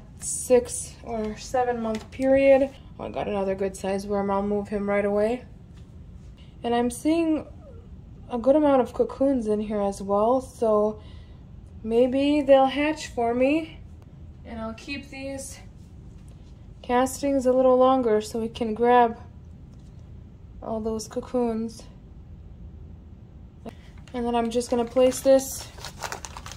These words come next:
paper right on top like this,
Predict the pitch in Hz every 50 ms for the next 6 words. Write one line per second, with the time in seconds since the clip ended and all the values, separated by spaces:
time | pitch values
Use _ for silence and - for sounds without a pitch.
0 | - - - - - - - - - - - - - - - - 269 269 262 262
1 | - 262 254 262 262 262 - 214 240 240 240 247 247 247 247 247 240 - - 269
2 | 262 262 269 262 262 254 240 240 240 - - 277 285 285 - - - - - -